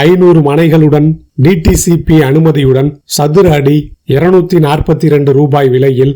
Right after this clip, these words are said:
இயற்கை எழிலுடன் கூடிய சிறப்பான நம்மளுடைய விஜய் சிட்டி மனை பிரிவு விற்பனைக்கு உள்ளது. எங்கன்னு தெரிஞ்சுக்க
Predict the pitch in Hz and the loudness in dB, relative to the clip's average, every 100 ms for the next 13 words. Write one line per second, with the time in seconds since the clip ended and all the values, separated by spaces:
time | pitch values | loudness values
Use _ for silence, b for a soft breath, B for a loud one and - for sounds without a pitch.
0 | - - 143 185 160 185 160 143 156 156 | -6 -2 0 0 0 0 2 2 2 2
1 | 151 151 147 143 135 127 131 143 - - | 0 -2 -2 0 0 0 -2 -6 -10 -6
2 | 147 175 - 165 165 170 151 143 143 135 | -2 -2 -2 -2 0 -2 -2 -2 0 0
3 | 131 135 151 - 135 147 196 - 165 135 | 0 -2 -6 -4 -2 0 0 0 -4 -2
4 | 156 135 143 160 160 139 131 151 147 147 | -2 0 0 -2 0 0 0 0 0 -2
5 | 160 160 156 147 131 123 110 104 _ _ | 0 -2 0 0 0 -2 -4 -10 _ _
6 | _ _ - 139 165 190 185 - 151 143 | _ _ -4 -2 0 0 0 -2 -2 -2
7 | 139 | -2